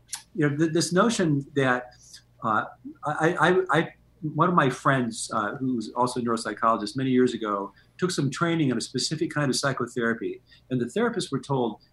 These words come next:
"Don't work harder to help your clients solve their problems than they do, 'cause they're gonna be,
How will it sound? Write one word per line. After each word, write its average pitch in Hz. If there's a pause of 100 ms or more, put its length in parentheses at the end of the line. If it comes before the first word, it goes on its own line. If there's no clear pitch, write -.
(160)
"Don't 175
work 180
harder - (460)
to 120
help 127
your 131
clients 127
solve 117
their 113
problems 113
than 101
they 113
do, 98
'cause 101
they're 110
gonna 110
be, 101